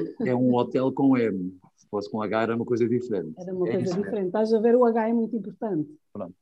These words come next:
Speaker 1: Também estou preocupado porque os tipos de altice que eu tenho vindo a acusar que prestam um serviço de merda, não é? E que cobram caro, estão a fazer uma campanha para subscrevermos o Tinder com cinquenta por cento de desconto.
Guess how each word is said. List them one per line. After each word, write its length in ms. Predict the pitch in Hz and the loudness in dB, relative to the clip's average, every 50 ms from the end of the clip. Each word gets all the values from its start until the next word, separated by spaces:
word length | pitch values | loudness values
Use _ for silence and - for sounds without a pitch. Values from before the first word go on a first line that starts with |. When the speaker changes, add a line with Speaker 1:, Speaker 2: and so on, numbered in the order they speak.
| _ _ - - _ _ - | _ _ -20 -20 _ _ -2
Speaker 1:
Também 200 | 165 165 185 180 | 0 2 2 6
estou 180 | - 185 175 | 6 6 6
preocupado 840 | 185 175 165 156 - - - 127 120 117 120 117 139 156 165 170 - - | 8 6 4 2 0 -2 -2 0 2 2 2 2 0 -2 -2 -2 -4 -2
porque 560 | - 151 143 127 - - - 131 123 123 117 - - _ _ _ _ _ - - - - _ | 0 0 0 0 -2 -2 0 2 2 2 2 -2 -8 _ _ _ _ _ -14 -14 -14 -14 _
os 140 | 127 - - | -12 -12 -12
tipos 340 | - - 151 127 - 113 101 | -4 0 0 0 0 0 2
de 80 | - | 4
altice 640 | 117 120 120 - - 131 127 131 - - - - _ _ _ _ _ _ _ _ _ _ _ _ _ _ _ _ _ _ _ _ - 123 - | 4 4 4 2 2 2 2 2 0 -4 -12 -18 _ _ _ _ _ _ _ _ _ _ _ _ _ _ _ _ _ _ _ _ -20 -12 -4
que 100 | - 123 | 0 0
eu 60 | 120 | 0
tenho 260 | - - 120 117 113 | 2 0 0 0 0
vindo 200 | 104 120 117 107 | 0 0 0 0
a 20 | 117 | 0
acusar 320 | 113 - - 98 110 107 - | -2 -2 0 2 2 0 0
que 140 | - - | -4 -6
prestam 300 | - 110 107 - - - | -4 -4 -4 -2 -4 -6
um 20 | - | -6
serviço 400 | - - 98 92 110 107 - - | -6 -6 -6 -6 -6 -6 -6 -6
de 60 | 107 | -6
merda, 400 | 101 101 104 104 104 113 120 131 | -4 -4 -4 -4 -6 -6 -6 -4
não 100 | 123 104 | -4 -4
é? 160 | 92 107 131 147 - _ _ _ _ _ - | -6 -6 -8 -12 -14 _ _ _ _ _ -14
E 100 | 104 95 | -14 -12
que 100 | - - - | -12 -10 -4
cobram 540 | - 110 104 98 104 104 98 95 95 95 95 98 - | -2 -2 -2 0 -2 -4 -4 -6 -8 -10 -12 -12 -6
caro, 300 | - 120 110 107 107 110 120 107 - - - - - - - _ _ - - - - _ _ - - - _ _ _ 135 | -2 -2 0 0 0 -2 -2 -2 -2 0 0 -2 -4 -6 -12 _ _ -20 -20 -20 -20 _ _ -20 -20 -20 _ _ _ -12
estão 260 | 127 - - 135 135 | -6 -2 0 2 2
a 40 | 135 | 2
fazer 180 | - 135 127 135 | 0 0 2 2
uma 180 | 131 127 127 | 2 2 0
campanha 720 | 127 - 123 113 - 127 123 127 127 127 131 127 127 123 - _ | -2 -2 -4 -4 -2 -2 0 0 2 0 0 0 -2 -6 -8 _
para 220 | - 123 120 120 123 | -8 -6 -4 -4 -6
subscrevermos 840 | 123 - - 98 - - - - 117 117 98 117 113 110 117 104 - | -6 -6 -8 -10 -10 -10 -6 -4 -2 -2 0 0 0 0 0 -2 -4
o 60 | 123 104 | -6 -6
Tinder 380 | - - 127 123 110 127 120 - | -4 -4 -4 -2 -2 -2 -4 -4
com 120 | - 120 | -6 -8
cinquenta 380 | - 127 104 120 110 92 120 98 | -6 -6 -4 -4 -4 -4 -6 -6
por 80 | - | -6
cento 220 | - - 107 104 - | -8 -8 -8 -8 -8
de 60 | - | -12
desconto. 440 | - - - - 92 85 82 82 | -20 -14 -10 -8 -8 -8 -8 -12